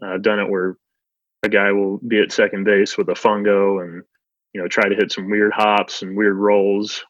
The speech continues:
I've had it where just have someone, you know, stand about halfway in the infield and just throw stuff all over on short hops. But, you know, for me, that's, that's the toughest part about playing first base and the one that you wanna,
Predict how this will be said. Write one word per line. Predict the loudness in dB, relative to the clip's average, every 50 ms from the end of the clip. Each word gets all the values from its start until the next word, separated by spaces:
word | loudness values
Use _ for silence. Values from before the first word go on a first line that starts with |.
| _ -18 -12
I've | -6 -4 -2
had | 0 0
it | 0 -2
where | -2 -2 -4 -2 -4 -4 -6 _ _ _ _ _ _ _ _ _ _ _ -6
just | -4 -2 0
have | 0 0 0 -2
someone, | -4 -6 -4 -4 -6 -6 -4 -6 -6 -8 -8 -8
you | -6
know, | -6 -4
stand | -4 0 0 0 0 0 0
about | -2 0 0 -2 -2 -6 _ _ _ _ _ -6
halfway | -2 -2 -2 0 0 0 2 2 2
in | 0 -2
the | -2 -2 -2
infield | -4 -4 -2 0 2 2 2 2 0
and | -2 -4 -4
just | -6 -6 -6 -6 -10 -10 _ _ _ -2
throw | 0 0 0
stuff | 0 0 0 0 2 2
all | 0 2 2 2
over | 2 2 2 2 2 0 0
on | 0 -2 -4
short | -2 0 0 0 0 0
hops. | 0 -2 -2 -2 -4 -6 -2
But, | 0 0 0 0 -2 -6 _ _ _ _ _ _ _ _ _ _ _ _ _ _
you | -10 -8
know, | -6 -6 -6 -4
for | -4 -2
me, | 0 0 2
that's, | 2 2 2 0 -2 -4 -10 -8 -2 0
that's | -2 0 0
the | -2 -4
toughest | -2 0 -2 -2 -2 -4 -10 -4
part | 0 0 2 2
about | 2 0 0 -2 -2 -4 -8 _ _ _ _ -6
playing | -4 -4 -4 -4 -2
first | 0 0 0 0 0
base | 0 0 2 2 0 -2 -4 -12
and | -12 -12 -12 -14 -14 _ _ _ _ _ _ _ _ -4
the | -2 0
one | 0 2 0
that | 0 -2
you | -2 -4
wanna, | -4 -4 -2 -2 -2